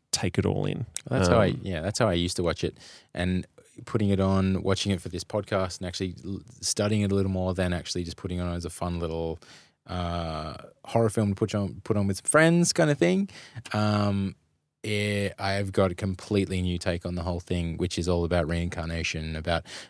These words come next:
Speaker 2: like, you look back at the scene where he's, um, he first goes, checks the hotel out, and then he comes back and he's speaking to Wendy, and he's like, "I, I had this really weird feeling of deja vu, like,
Speaker 1: Yeah, I've been
Speaker 2: deja
Speaker 1: here before.
Speaker 2: vu,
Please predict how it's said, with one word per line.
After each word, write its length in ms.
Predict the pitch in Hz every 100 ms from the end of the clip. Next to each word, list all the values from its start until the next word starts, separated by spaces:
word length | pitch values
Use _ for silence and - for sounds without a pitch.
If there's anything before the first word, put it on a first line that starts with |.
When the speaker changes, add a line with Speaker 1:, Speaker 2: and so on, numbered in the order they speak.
| -
Speaker 2:
like, 180 | 87 -
you 60 |
look 160 | 90 -
back 260 | 87 82 92
at 160 | 80 -
the 100 | -
scene 360 | 87 - 87 87
where 200 | 87 87
he's, 600 | 78 90 87 82 - - -
um, 480 | 87 85 82 80 - - - - _ _
he 160 | - 82
first 540 | - 92 90 90 -
goes, 600 | 95 92 90 90 - - - _
checks 320 | - 92 -
the 100 | -
hotel 420 | 80 87 - 90 85
out, 240 | 85 80 -
and 180 | 85
then 80 | 85
he 80 | 82
comes 240 | - 90
back 240 | - 82 -
and 60 |
he's 80 | 87
speaking 300 | - 82 -
to 40 | 80
Wendy, 240 | 90 87
and 60 | 82
he's 160 | 80 -
like, 220 | 85 85 - - _ _
"I, 440 | - 95 92 92 - _ _ -
I 360 | 120 123 127
had 120 | 127 123
this 140 | 113
really 220 | 131 139
weird 180 | 120 107
feeling 300 | - 143 135
of 80 | 90
deja 300 | 95 95 92
vu, 200 | 87 139
like, 180 | 90 87
Speaker 1:
Yeah, 80 | 85 - - -
I've 80 | -
been 100 | 98
Speaker 2:
deja 140 | 98
Speaker 1:
here 60 | 95
before. 300 | 92 98 104
Speaker 2:
vu, 200 | 123